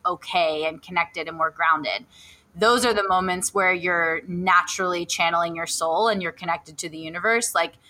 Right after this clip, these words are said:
for me, that would be, like, if I went on a long hike or something of the sort, you know, where you're naturally connecting. And so when you learn how to just, like, on a regular basis,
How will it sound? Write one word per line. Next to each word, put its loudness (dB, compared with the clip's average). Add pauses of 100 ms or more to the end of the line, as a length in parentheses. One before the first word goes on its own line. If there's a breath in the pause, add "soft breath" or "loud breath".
(240 soft breath)
for 2
me, 2
that 4
would -4
be, 0
like, 0
if -6
I 2
went 0
on 4
a 2
long 2
hike -4
or -2
something -4 (140)
of 0
the -4
sort, -2
you -6
know, 2
where 2
you're -2 (120)
naturally 0
connecting. -2 (500 soft breath)
And 2
so 2 (580)
when 4
you 4
learn 2
how 6
to 0
just, 2
like, 2
on 2
a 2
regular 0
basis, 0